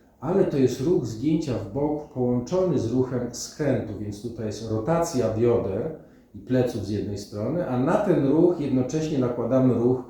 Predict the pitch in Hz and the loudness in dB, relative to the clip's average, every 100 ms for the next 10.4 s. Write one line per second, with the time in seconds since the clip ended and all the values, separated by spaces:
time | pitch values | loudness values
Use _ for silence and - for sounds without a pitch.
0 | - - _ - 107 107 120 117 113 98 | -20 -20 _ -18 -8 -4 -4 -2 -2 -2
1 | 98 - - - _ _ _ _ _ _ | -4 -6 -8 -18 _ _ _ _ _ _
2 | _ _ _ _ _ _ _ _ 330 302 | _ _ _ _ _ _ _ _ 0 4
3 | 196 202 - 175 165 156 160 - 147 131 | 6 6 6 6 6 6 4 4 2 4
4 | 151 120 92 - - - 147 - - - | 6 4 2 -6 -12 -4 -4 -4 -12 -20
5 | _ 135 147 139 131 135 123 - 110 101 | _ -2 2 2 2 0 0 2 0 0
6 | 95 - - - - - _ _ _ 151 | -8 -12 -18 -20 -20 -20 _ _ _ -4
7 | 151 147 143 123 117 - 143 151 139 - | -2 0 2 2 0 -2 2 2 2 0
8 | 160 135 - - - 117 - - 117 104 | 2 2 0 -8 -10 -8 -8 -10 -12 -8
9 | 127 117 123 120 110 101 101 98 107 95 | -4 0 2 2 0 -2 -4 -2 -2 -4
10 | 92 123 - | -6 -6 -8